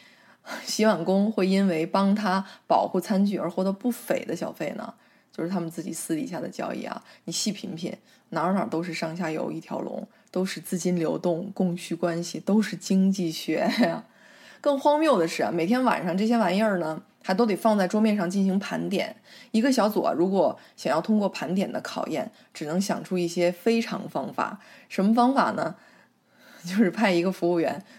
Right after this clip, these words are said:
对别的工作站实施盗窃。尤其是国际知名的某些邮轮公司啊，他们的员工来自世界各地，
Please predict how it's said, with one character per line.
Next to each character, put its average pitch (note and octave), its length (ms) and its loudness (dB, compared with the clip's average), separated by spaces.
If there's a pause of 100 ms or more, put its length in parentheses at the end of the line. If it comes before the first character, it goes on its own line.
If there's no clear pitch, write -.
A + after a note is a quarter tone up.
对 F3+ 100 2
别 D#3 240 0
的 E3+ 80 2
工 F3 200 -2
作 E3 120 0
站 D#3 240 -4
实 - 220 -8
施 - 100 -12
盗 D3+ 160 -6
窃。 - 320 -8 (380)
尤 A#3+ 120 2
其 D4 160 2
是 C#4+ 160 4
国 F#3+ 280 4
际 A#3 180 2
知 C4+ 260 0
名 A3 300 2
的 F3 140 2
某 D#3+ 160 0
些 - 160 -4
邮 D#3 140 0
轮 D#3 140 -4
公 F3 160 -4
司 E3+ 220 -4
啊， D3+ 160 0
他 A3 160 0
们 A#3+ 100 6
的 G#3+ 80 4
员 F3 280 2
工 G#3+ 200 4 (260)
来 E3+ 140 4
自 G#3+ 140 0
世 A3+ 180 0
界 A3 120 4
各 G#3+ 260 0
地， - 280 -4